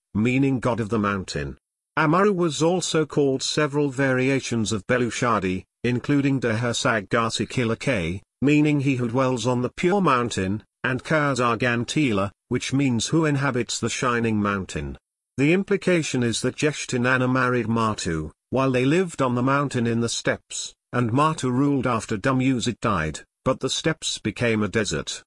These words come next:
Jeshtinanna was also said to be married to Ningishzada,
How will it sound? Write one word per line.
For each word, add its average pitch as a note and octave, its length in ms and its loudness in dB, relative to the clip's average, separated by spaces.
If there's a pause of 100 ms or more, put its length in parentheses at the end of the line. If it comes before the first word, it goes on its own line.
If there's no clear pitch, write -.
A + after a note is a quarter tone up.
(640)
Jeshtinanna D#3+ 600 0
was A#2+ 180 0
also F3 400 0
said B2 320 -2
to C3 100 -6
be B2+ 120 0
married B2 400 0
to A#2+ 100 -4
Ningishzada, A#2 960 0